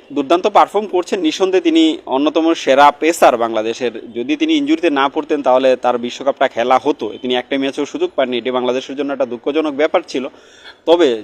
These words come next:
যদি তাসকিন আহমেদকে ইনিশিয়ালি সেই শাস্তিটা দেওয়ার জন্য তাকে না নেওয়া হয়ে থাকে, ওই মুহূর্তে বাংলাদেশের কাছে কিন্তু একটা অস্ত্র ছিল শরীফুল ইসলাম। এবং শরীফুল ইসলাম বা একাদশে থাকবেন, সেটা নিয়ে আমরা অনেক আলোচনা করছিলাম। কারণ কিসের জন্য?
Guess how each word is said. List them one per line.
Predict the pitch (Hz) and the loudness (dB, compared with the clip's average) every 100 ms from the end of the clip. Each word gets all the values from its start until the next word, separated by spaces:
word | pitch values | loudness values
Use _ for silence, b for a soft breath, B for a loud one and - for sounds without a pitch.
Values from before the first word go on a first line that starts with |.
| 113 | -4
যদি | 139 180 | -4 2
তাসকিন | 175 - 180 | 2 2 2
আহমেদকে | 180 190 185 196 196 | 2 0 2 2 2
ইনিশিয়ালি | 156 147 147 175 180 | 0 -2 0 0 0
সেই | 170 156 | -2 -6
শাস্তিটা | - 135 - - 214 | -2 -4 -4 -6 -2
দেওয়ার | 214 196 165 | 4 4 4
জন্য | 165 147 143 | 0 -2 -2
তাকে | 139 143 | -4 -4
না | 131 143 | -2 0
নেওয়া | 156 143 127 | 2 0 -2
হয়ে | 123 196 | 2 2
থাকে, | 160 127 135 b b b b _ | 2 -8 -10 b b b b _
ওই | 151 | -6
মুহূর্তে | 160 175 185 | -4 -2 -2
বাংলাদেশের | 139 131 139 147 175 | 0 0 -2 -4 -6
কাছে | 160 - - | -6 -8 -8
কিন্তু | 190 | -8
একটা | 165 143 | -2 0
অস্ত্র | 113 120 - - 185 | 2 2 0 0 0
ছিল | 180 - 190 110 | 0 -4 -2 -4
শরীফুল | - 131 127 117 | -4 -6 -6 -10
ইসলাম। | - 120 | -8 -2
এবং | 131 160 170 | 0 0 0
শরীফুল | - 180 208 | 0 0 -2
ইসলাম | 214 233 226 | -4 -4 -2
বা | 180 | -2
একাদশে | - 160 185 214 | 0 2 2 4
থাকবেন, | 240 208 202 233 | 2 2 0 -2
সেটা | 185 185 | 0 -2
নিয়ে | 190 | 0
আমরা | 185 175 | 0 2
অনেক | 170 | 4
আলোচনা | 170 160 156 | 2 2 -2
করছিলাম। | 147 160 - 123 110 | -2 -4 -2 -4 -2
কারণ | 143 | -2
কিসের | 151 175 190 | -2 -4 -2
জন্য? | 220 | -4